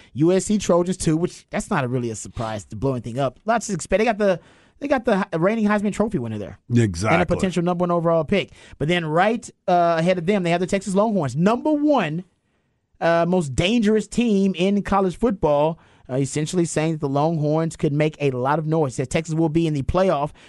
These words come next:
Speaker 1: according to two four seven Sports way too early bowl projections. This team has one of the nation's most equipped rosters, it getting through the Big twelve and finishing inside the top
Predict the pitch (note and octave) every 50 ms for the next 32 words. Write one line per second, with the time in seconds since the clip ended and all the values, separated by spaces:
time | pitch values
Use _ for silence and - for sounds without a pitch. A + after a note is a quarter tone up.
0 | - - B2 - - F3 F3 E3 D3 D3 - - F#3 D3+ - F3 E3 D#3+ - F3+
1 | E3+ D#3+ D#3 D3+ - - - - E3+ E3 D#3 - C3 A#2+ B2 C3+ E3+ F#3+ G3+ G#3+
2 | G#3+ G3+ - - G3+ F3 E3+ F3 E3+ E3 C3+ D3+ E3 G3 G#3+ F#3+ D#3+ C#3 C3+ C3
3 | B2 - - E3+ F#3 - - - - - - - E3 D#3+ - - F3+ F3 E3+ D#3
4 | C#3+ D#3+ E3 D#3+ D3+ D#3 D#3+ D#3+ D#3 D#3+ C#3+ C#3+ D#3+ D#3+ D#3+ - - C#3+ C3+ -
5 | - - G3 F#3+ - - C3 C3 E3+ F#3+ G3+ F#3 - A3+ A3 G#3 F#3 D#3+ E3 D3+
6 | C3 D#3 F3 F3 E3 C#3 E3 D#3+ D3+ C#3+ C3+ C#3+ C#3+ C3 - - E3+ F3+ F3+ F3
7 | F3 - - - - - C#3+ C3 - E3 E3 E3 D#3 - E3+ E3 D3 C#3+ D3 D3
8 | - - D3 C#3+ C#3+ C3+ B2+ - - D3+ C3+ B2